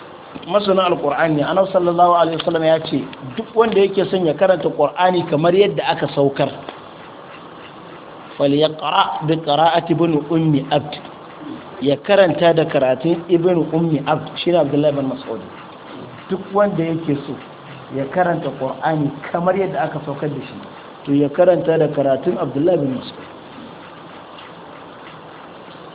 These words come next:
Masanin Qur'ani ne, shi ya sa ma bayan wafatin manzon Allah sallallahu alaihi wasallam sai ya koma Iraki, sai ya buɗe makaranta a Iraki, shine mai karantar da su.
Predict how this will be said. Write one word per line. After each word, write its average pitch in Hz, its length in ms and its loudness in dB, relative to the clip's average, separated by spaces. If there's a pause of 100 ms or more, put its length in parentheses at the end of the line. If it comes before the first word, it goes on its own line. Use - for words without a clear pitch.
(420)
Masanin 147 440 2
Qur'ani 143 500 2
ne, 131 120 0 (1040)
shi 139 200 0
ya 147 140 4
sa 156 140 4
ma 139 300 0 (400)
bayan 151 320 2
wafatin 147 400 0
manzon 127 240 0
Allah 147 240 0
sallallahu 143 340 2
alaihi 139 100 -8
wasallam 147 320 2
sai 151 140 0
ya 151 140 4
koma 160 420 2
Iraki, 139 420 0 (1700)
sai 151 160 0
ya 156 60 6
buɗe 160 320 2
makaranta 156 560 4
a 139 80 2
Iraki, 131 340 0
shine 165 300 2
mai 131 160 2
karantar 151 400 2
da 127 80 -4
su. - 160 -12